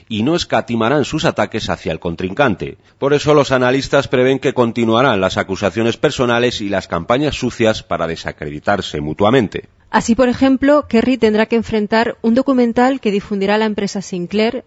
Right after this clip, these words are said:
Speaker 2: dueña de sesenta y dos canales de televisión y una de las empresas que financia la campaña de Bush, que pone en entredicho la honestidad del candidato demócrata.
Speaker 1: Bush tampoco se salva de los ataques, sobre todo en Internet. Incluso varios artistas y cantantes han realizado una gira de conciertos anti-Bush.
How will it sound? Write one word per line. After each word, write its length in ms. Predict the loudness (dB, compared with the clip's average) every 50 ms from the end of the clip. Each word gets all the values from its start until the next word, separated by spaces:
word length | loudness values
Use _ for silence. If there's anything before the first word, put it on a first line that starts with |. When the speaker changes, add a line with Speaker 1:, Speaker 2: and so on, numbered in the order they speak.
| _
Speaker 2:
dueña 300 | -4 0 2 2 2 2
de 60 | 2 0
sesenta 320 | -4 -4 -6 -4 -2 0
y 40 | 0
dos 160 | 0 0 -2
canales 360 | -2 -4 -2 0 2 2 2 0
de 80 | 0
televisión 680 | 0 0 0 0 -2 -2 -4 0 2 2 2 2 0 -4 _
y 80 | _ 0
una 140 | 2 2 4
de 60 | 2
las 180 | 2 0 -2 -4
empresas 520 | -6 -2 -2 -2 -2 -2 -6 -8 -8 -8
que 120 | -10 -10
financia 360 | -8 -6 -4 -4 -4 -4 -4 -4
la 120 | -4 -4
campaña 420 | -4 -6 -2 -2 -2 0 0 0
de 80 | 0 0
Bush, 300 | 0 0 -2 -2 -4 -10 -20 -20 -20 -20 -20 -20 -20 -20 _ _
que 100 | -2 2
pone 200 | 4 4 4 4
en 60 | 2
entredicho 600 | 2 2 2 2 2 2 0 -2 0 0 2 2
la 80 | 2
honestidad 420 | 2 0 -2 -4 -4 -2 -2 0 0
del 140 | 0 -2 -2
candidato 420 | -2 0 0 0 0 0 0 0
demócrata. 640 | -2 0 0 -2 -4 -2 -2 -4 -2 -2 -4 -6 -6 -12 -16 -20 -18 -16
Speaker 1:
Bush 300 | -2 2 2 2 2 4
tampoco 420 | 2 2 2 4 2 2 2 2 0
se 120 | 0 -2
salva 360 | 0 2 2 4 4 4 4
de 80 | 4 4
los 180 | 2 2 0 -2
ataques, 480 | 2 2 2 2 2 -2 -8 -8 -8
sobre 280 | -8 -6 -2 -2 -2 0
todo 280 | 2 4 4 4 4
en 80 | 2 2
Internet. 600 | 0 -2 0 -2 0 2 2 2 2 0 -4 -10 -14
Incluso 380 | -14 -8 _ -6 -4 -2 0 2
varios 340 | 2 2 2 2 0 0 -2
artistas 520 | -4 -2 -2 -6 -6 -2 -2 -2 0 -2
y 80 | 0 0
cantantes 640 | 0 0 2 2 0 0 0 0 0 -2 -2 -2 -4
han 160 | -2 -2 0
realizado 460 | 0 0 0 -2 0 -2 0 0 0
una 120 | 0 -2 -2
gira 300 | -2 -2 0 0 0 0
de 80 | 0
conciertos 720 | -2 -2 -4 -4 0 0 0 0 0 _ -10 -8 -8 -8 -6
anti-Bush. 720 | -6 -6 -4 -4 -4 0 2 2 0 0 -2 -10 -14